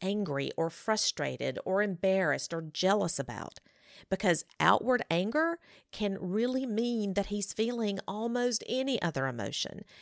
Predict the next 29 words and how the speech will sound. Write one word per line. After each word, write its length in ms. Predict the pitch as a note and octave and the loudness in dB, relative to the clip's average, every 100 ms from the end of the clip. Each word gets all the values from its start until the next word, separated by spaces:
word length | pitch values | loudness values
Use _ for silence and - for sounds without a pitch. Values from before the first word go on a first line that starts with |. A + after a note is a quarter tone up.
| - | -8
The 140 | - - | -4 -2
anger 300 | A3 B3 A#3+ | -2 -2 -2
is 160 | G3+ | -2
just 480 | F#3 - F3+ F3+ - | -2 0 2 2 -2
what 400 | F3 E3+ E3 - - - - | 0 2 2 0 -12 -18 -4
you 140 | F#3 | 0
see 340 | - - G#3+ | 2 2 2
on 140 | G3+ E3+ | 2 0
the 100 | - | -4
outside, 520 | E3 F#3 - D#3 C3 C#3 | -4 -4 -2 -4 -4 -4
but 180 | D#3+ _ | -6 _
inside, 760 | F#3 C4 C#4 - C3+ B2+ A#2+ - - - - | -4 -2 0 0 0 -2 -4 -6 -10 -20 -8
he 140 | - | -4
could 160 | B3+ A#3 | -2 -2
be 100 | G3+ | -2
feeling 440 | G3 F#3+ F3 E3+ E3 | -2 -2 -2 -4 -6
lost 720 | D#3+ D#3 D3+ C3+ - - - - - | -6 -2 0 0 2 2 0 -14 -4
and 160 | E3+ | 0
alone 680 | F3 F3 E3 D#3+ D#3 D3 C3+ | 0 0 0 2 2 0 -2
and 160 | C#3 E3 - | -4 -6 -4
anxious 560 | F3 E3+ - - C3+ - | -2 0 0 -2 -2 -4
and 140 | - D#3+ | -4 0
scared 640 | - - F3+ D#3 C#3 C3 | 0 2 2 0 -2 -4
and 160 | C#3 C#3+ | -6 -2
stupid 720 | - - - F#3+ F3 C#3 C3+ | 2 0 0 -2 -2 -4 -2
or 140 | C3+ _ | -6 _
totally 400 | - - A3 G#3+ | -8 0 2 2
clueless. 640 | G#3 - F3+ D3 - - - - - - - _ - | 0 2 2 2 -2 -2 -4 -8 -20 -20 -20 _ -2
And 300 | F#3 F3+ | 0 0